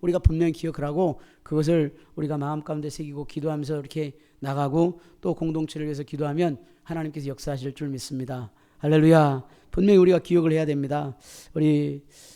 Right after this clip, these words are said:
어, 성령 안에서 우리 세 가지로 말씀을 드렸습니다. 성령 안에서는 말씀 안에서고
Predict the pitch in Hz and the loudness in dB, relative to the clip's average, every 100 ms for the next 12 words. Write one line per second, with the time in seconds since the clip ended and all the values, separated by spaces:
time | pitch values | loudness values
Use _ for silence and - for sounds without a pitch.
0 | _ _ - 139 135 131 127 131 - 226 | _ _ -10 -8 -6 -6 -8 0 8 10
1 | 233 202 180 165 139 - _ _ - 151 | 10 10 8 6 2 -2 _ _ -6 -2
2 | 147 190 180 160 151 147 - 156 139 139 | 0 0 2 2 0 -2 -4 -4 -4 -6
3 | - 131 131 123 _ _ - 170 170 156 | -6 -8 -10 -14 _ _ -4 2 2 2
4 | 143 151 165 131 135 - 151 147 139 147 | 0 0 0 -2 -4 -6 -4 -4 -4 -2
5 | 156 196 - | 0 0 -4